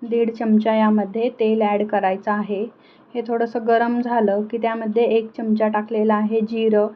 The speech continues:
त्यानंतर तेजपत्ता. आता हे दोन्ही पण छान परतून घेऊया. हे परतल्यानंतर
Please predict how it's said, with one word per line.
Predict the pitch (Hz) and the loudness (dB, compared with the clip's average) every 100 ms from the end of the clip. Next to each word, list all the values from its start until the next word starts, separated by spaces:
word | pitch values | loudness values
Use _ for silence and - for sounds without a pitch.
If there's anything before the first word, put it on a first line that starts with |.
| - | -4
त्यानंतर | 220 220 220 214 220 233 233 | -2 -2 0 0 0 -2 0
तेजपत्ता. | 220 214 - 214 - 196 226 - - - - | 0 0 -4 -8 -6 -10 -10 -14 -20 -20 -14
आता | 214 | -6
हे | 233 240 | -2 0
दोन्ही | 240 233 233 | 0 0 -2
पण | 233 240 | -4 -4
छान | 240 233 247 | -4 -6 -8
परतून | 247 220 220 226 233 | -4 -4 -2 -2 -2
घेऊया. | 233 233 214 196 196 214 - - _ | -2 2 2 2 -4 -10 -20 -20 _
हे | 220 | -4
परतल्यानंतर | 226 226 226 240 233 226 220 220 | 0 0 0 -2 -4 -2 -2 -2